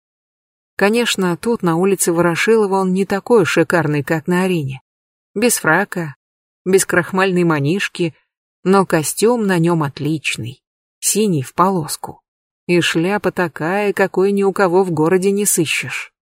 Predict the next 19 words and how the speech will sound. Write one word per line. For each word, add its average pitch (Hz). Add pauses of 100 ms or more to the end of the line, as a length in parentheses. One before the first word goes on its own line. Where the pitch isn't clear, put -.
(380)
Сколько 247
ему 262
лет, 185
интересно? 156 (680)
Старый 254
он 165
уже, 156
наверное. 147 (1000)
Ася 240
же 220
Мордашова 190 (100)
вообще 180
красавица. 147 (500)
Правда, 185 (160)
взгляд 175
у 151
нее 147
какой-то 165
неприятный. 175